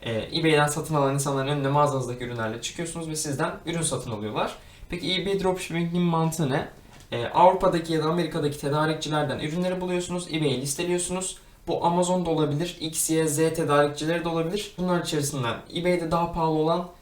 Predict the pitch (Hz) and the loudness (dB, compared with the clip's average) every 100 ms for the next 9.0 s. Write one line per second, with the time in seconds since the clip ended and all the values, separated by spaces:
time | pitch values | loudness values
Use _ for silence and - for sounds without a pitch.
0 | _ 135 156 175 160 139 131 120 139 - | _ -4 4 4 6 2 0 -2 -4 -4
1 | 139 131 123 143 165 160 165 170 151 151 | -4 -2 -2 0 0 0 0 2 0 0
2 | 151 147 139 139 135 139 143 135 123 117 | 0 -2 -2 0 0 0 0 0 -2 -4
3 | 113 107 - - 156 165 165 156 151 147 | -4 -6 -8 -4 2 2 2 -2 -2 0
4 | 156 143 170 156 160 151 135 127 151 170 | -2 -2 -4 -6 -4 -2 -2 -2 -4 -4
5 | - 123 101 - - - - - - - | -4 -4 -6 -8 -10 -10 -12 -20 -20 -20
6 | - - 208 202 202 202 214 196 180 190 | -20 -4 -2 -2 2 6 6 6 2 0
7 | 220 185 170 165 - 196 175 147 147 139 | -2 0 0 0 -6 -6 -4 0 2 4
8 | 139 135 135 135 139 131 127 147 233 | 2 0 -4 -2 2 2 2 2 0